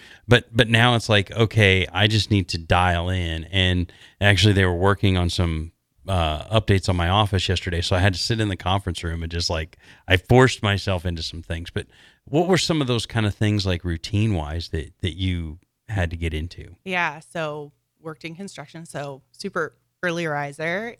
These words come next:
Speaker 2: and it was always at work six thirty in the morning, everything like that. Well, I started by working out of my house,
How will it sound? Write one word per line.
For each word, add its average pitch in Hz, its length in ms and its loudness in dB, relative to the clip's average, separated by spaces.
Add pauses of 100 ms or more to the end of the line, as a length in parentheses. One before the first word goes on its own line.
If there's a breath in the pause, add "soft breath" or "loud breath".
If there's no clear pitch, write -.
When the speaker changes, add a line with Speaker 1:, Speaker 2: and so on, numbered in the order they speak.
Speaker 2:
and 147 640 -4
it 135 160 -12
was 151 140 -12
always 139 260 -12
at 131 100 -16
work 156 280 -18 (180)
six - 260 -18
thirty 156 300 -10
in 156 80 -12
the 151 60 -16
morning, 214 560 -6
everything 156 280 -12
like 143 180 -16
that. 226 360 -4 (400 soft breath)
Well, 165 540 -2
I 160 80 -6
started 220 360 -4
by 160 120 0
working 151 260 -4
out 151 100 -2
of 139 80 -10
my 131 80 -10
house, 175 400 -4